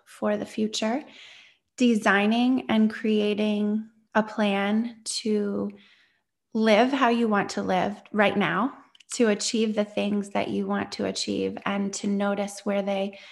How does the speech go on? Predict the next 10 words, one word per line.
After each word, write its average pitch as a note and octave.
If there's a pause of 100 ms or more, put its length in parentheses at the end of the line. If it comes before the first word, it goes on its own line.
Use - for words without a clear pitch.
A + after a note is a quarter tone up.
(260)
are G#3+
evident G#3
in G3+
your G3+
life G3
right G3+
now G3+
with G#3
an G3+ (140)
envisioning G3+